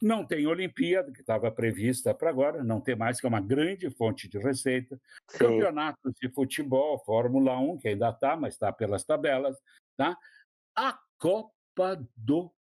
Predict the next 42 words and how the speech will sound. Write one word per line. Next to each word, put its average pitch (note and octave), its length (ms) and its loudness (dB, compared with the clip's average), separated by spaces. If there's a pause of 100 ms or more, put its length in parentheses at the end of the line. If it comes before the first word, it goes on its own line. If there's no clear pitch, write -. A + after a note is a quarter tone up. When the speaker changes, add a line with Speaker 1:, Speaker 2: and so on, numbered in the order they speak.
(100)
Speaker 1:
Mundo. A#2 840 0 (240)
A B2 160 -2
Globo A#2+ 580 2
Speaker 2:
Uhum. G3 60 -4 (100)
Speaker 1:
está, D#3+ 540 -2 (300)
ou G#2 200 -2
esteve, D3+ 680 -4
pelo G#2+ 300 -2
menos A2+ 320 0
até A2 260 -2
dia G#2+ 160 -2
trinta G2 360 -6
e - 20 -6
um D#2+ 100 -8
passado, A2 560 -2 (460)
inadimplente F3+ 1500 -2 (540)
no C#3 280 2
pagamento C#3 600 2
do C#3+ 100 -4
contrato A#2 560 -2
pra B2+ 120 -4
transmissão A#2+ 840 -2
da C3+ 120 -2
Copa A2 320 -4
de A2 80 -8
mil A2+ 80 -2
novecentos G2+ 440 -6
de, F#2 540 -8
de G#2 140 -10
dois F#2+ 200 -2
mil G#2 100 -4
e G2+ 40 -6
vinte F2+ 200 -8
e B2 40 -8
dois, A#2 200 -2
dois C#3+ 140 -6
mil D#3 120 -6
e - 40 -12
vinte F#3 120 -16
e - 40 -10
seis. - 640 -8
Speaker 2:
Nossa. - 840 0